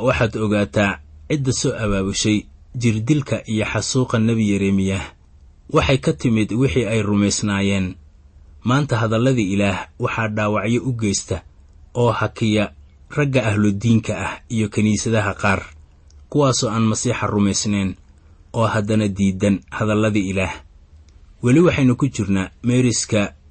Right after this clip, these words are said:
cutubka labaatanaad, waxaanan iminka eegaynaa aayadaha saddex ilaa afar. Waxaana qoran sida tan: oo maalintii dambe, Fashxuur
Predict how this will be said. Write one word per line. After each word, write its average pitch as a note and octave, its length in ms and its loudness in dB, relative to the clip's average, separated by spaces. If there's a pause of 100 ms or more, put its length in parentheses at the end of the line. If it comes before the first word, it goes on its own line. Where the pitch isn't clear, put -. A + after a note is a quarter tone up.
(180)
cutubka C3+ 400 -4
labaatanaad, G2 720 -2
waxaanan A2+ 480 0
iminka B2+ 320 2
eegaynaa A2+ 600 2
aayadaha A2 500 0 (200)
saddex A2+ 380 -6
ilaa G#2 240 -4
afar. - 260 -6 (600)
Waxaana G#2+ 380 0
qoran A#2 260 -2
sida G2 240 -2
tan: F#2+ 300 -4 (520)
oo B2 160 2
maalintii C3 500 2
dambe, G#2 520 2 (380)
Fashxuur B2 720 2